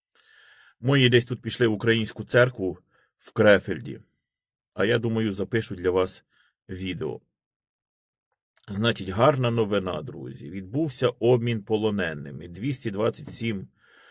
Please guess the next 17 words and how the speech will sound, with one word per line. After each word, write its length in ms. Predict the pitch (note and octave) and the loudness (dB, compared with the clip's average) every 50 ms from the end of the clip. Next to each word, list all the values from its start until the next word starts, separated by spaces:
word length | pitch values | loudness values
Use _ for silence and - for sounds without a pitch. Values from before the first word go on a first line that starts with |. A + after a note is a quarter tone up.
| - _ _ _ _ _ | -20 _ _ _ _ _
полонених, 1000 | A2 G#2+ G#2+ A2 A2+ A#2+ C3+ C#3 C#3 C#3+ C#3+ C3+ B2+ B2+ B2+ B2+ - - - - - _ _ _ _ _ _ _ _ _ _ _ _ _ _ _ | 2 6 6 8 8 8 8 8 6 6 4 4 4 4 2 2 -2 -12 -16 -18 -20 _ _ _ _ _ _ _ _ _ _ _ _ _ _ _
е, 260 | - G2+ G2 G2 G2 | 0 4 4 4 4
було 540 | F#2 F#2 A2 B2 C3 B2 A2+ A2 - F#2+ F#2 F2+ - B2+ - _ | 4 0 0 4 4 4 4 2 -2 -14 -18 -18 -20 -20 -6 _
обмінено 840 | A#2 A2+ G#2 G#2 A#2 B2 B2+ B2 A#2 A2+ A2 G#2+ G#2 G#2+ A#2 A#2 - - - | 4 4 4 6 4 4 4 6 6 4 4 2 2 2 0 0 -2 -6 -10
з 420 | - F#2+ F#2 F#2+ G#2+ G#2+ G#2+ F#2+ - | -10 -10 -4 0 2 2 2 2 0
росіянами. 960 | - G2 G2+ G2 - - G#2+ G2 F#2 E2 C#2+ C#2+ D2 B1+ A#1+ B1+ - - - - _ _ _ _ _ _ _ _ _ _ _ _ _ - - - - - _ _ _ _ _ | 0 0 0 0 -2 -6 -4 -2 -2 -2 -2 -2 -8 -10 -10 -12 -14 -16 -20 -20 _ _ _ _ _ _ _ _ _ _ _ _ _ -20 -20 -20 -20 -20 _ _ _ _ _
І 120 | - G#2 | -10 -8
тут 280 | - - D3+ C#3+ - A#2+ | -4 -2 -2 0 2 4
ось 360 | B2 A#2+ A2+ - - - - - - - - - _ _ | 4 4 4 2 -6 -10 -12 -14 -18 -20 -20 -20 _ _
такий 420 | - F#2+ - A2+ A2 G#2+ G2+ G2 - - - | -12 -8 -2 0 0 0 0 -2 -6 -8 -4
один 340 | - G2 F#2+ A2 A2+ A2 A2 | -4 0 4 4 4 6 4
із 140 | G2+ F2+ | 2 2
моментів, 680 | F#2 G2 G2 G#2 A#2+ B2+ C3 B2+ B2 - - A2 A2 G#2+ | 2 2 4 6 8 8 8 6 2 0 0 -2 -2 -2
що 260 | - - - - G2+ F#2 | -4 -8 -4 -4 -2 0
мати 340 | G2+ A2+ A#2 G#2 - G#2 | 2 2 2 0 -2 -6
й 60 | F#2+ F2+ | -6 -6
син, 480 | - - - B2+ C3+ B2+ A#2+ A#2+ A#2+ | -6 -4 0 0 0 0 0 -2 -6